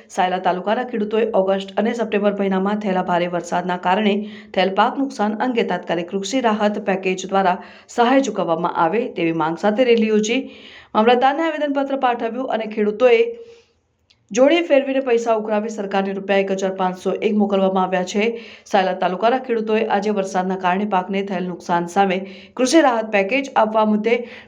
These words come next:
મામલતદારને આવેદનપત્ર પાઠવવામાં આવ્યું. તાલુકામાં સિઝનનો એકસો ચુમ્માલીસ ટકાથી વધુ વરસાદ થયો હોવા છતાં ખેડૂતોને વળતર નહીં મળતા ખેડૂતોએ રેલી કાઢી તંત્ર સામે આક્ષેપો કર્યા હતા. ખેડૂતોએ જણાવ્યું હતું કે લીંબડી તાલુકામાં સિઝનનો એક્યાસી ટકા વરસાદ થયો હોવા છતાં કેટલાક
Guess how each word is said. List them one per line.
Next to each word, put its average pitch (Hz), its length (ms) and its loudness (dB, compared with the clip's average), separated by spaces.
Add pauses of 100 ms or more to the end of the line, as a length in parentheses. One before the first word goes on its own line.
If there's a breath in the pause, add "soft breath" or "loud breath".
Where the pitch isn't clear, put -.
મામલતદારને 202 480 4
આવેદનપત્ર 233 560 -2
પાઠવવામાં 208 540 -2
આવ્યું. 214 240 -2
તાલુકામાં 190 420 -4
સિઝનનો 196 380 -4
એકસો 196 200 -4
ચુમ્માલીસ 170 420 -6
ટકાથી 185 300 -4
વધુ 175 260 -2
વરસાદ 170 380 -4
થયો 185 140 -2
હોવા 165 340 0
છતાં 180 360 -2 (600 loud breath)
ખેડૂતોને 226 360 6
વળતર 254 380 0
નહીં 233 260 -4
મળતા 214 300 2
ખેડૂતોએ 202 380 -2
રેલી 180 240 -4
કાઢી 190 300 0
તંત્ર 190 340 -6
સામે 202 380 0 (300 loud breath)
આક્ષેપો 269 520 0
કર્યા 175 340 -4
હતા. 165 220 -2 (560 loud breath)
ખેડૂતોએ 202 340 6
જણાવ્યું 277 360 2
હતું 262 120 -6
કે 262 100 -4
લીંબડી 233 300 0
તાલુકામાં 220 480 2
સિઝનનો 202 380 -2
એક્યાસી 190 420 -2
ટકા 196 240 -2
વરસાદ 196 360 -2
થયો 196 140 -6
હોવા 175 260 -2
છતાં 180 320 -4
કેટલાક 180 380 -6